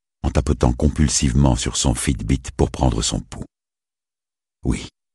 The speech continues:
monsieur Gold estimait qu'il serait bon qu'elle les rejoigne. Et non, elle n'avait pas besoin de voyager en classe éco. « Prenez un billet en business », lui dit-il. « Il y a plus de place pour les jambes. » Très bien.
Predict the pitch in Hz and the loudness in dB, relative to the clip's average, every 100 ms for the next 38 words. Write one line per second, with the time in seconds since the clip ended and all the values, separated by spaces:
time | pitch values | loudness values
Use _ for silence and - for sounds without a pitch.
0 | _ - 73 82 90 69 65 65 64 - | _ 0 4 4 4 4 4 2 -2 -4
1 | - - 65 64 62 65 69 62 58 58 | -8 -4 0 0 0 -2 0 0 0 0
2 | 62 67 53 50 50 50 50 50 _ _ | 2 2 0 -2 -6 -8 -10 -14 _ _
3 | _ _ - 62 57 - _ _ - 69 | _ _ 0 2 2 -2 _ _ 0 2
4 | 62 60 64 58 58 53 55 53 50 50 | 2 2 0 0 0 -2 -4 -4 -4 -2
5 | 50 50 50 - - - - _ _ _ | -4 -4 -2 -2 -2 -4 -10 _ _ _
6 | _ _ _ _ _ _ - 113 151 113 | _ _ _ _ _ _ -2 0 0 -2
7 | 110 113 98 98 95 95 85 - - _ | 0 2 2 0 -2 0 0 -2 -8 _
8 | _ _ _ 64 62 60 64 67 60 - | _ _ _ 0 2 2 2 2 0 -4
9 | _ _ _ _ - 107 117 120 107 104 | _ _ _ _ -10 -2 -2 0 -2 0
10 | 104 101 95 95 92 95 85 - _ _ | 0 0 0 0 0 0 -2 -12 _ _
11 | _ _ _ _ _ _ _ - 117 117 | _ _ _ _ _ _ _ -4 2 4
12 | 85 76 | 4 0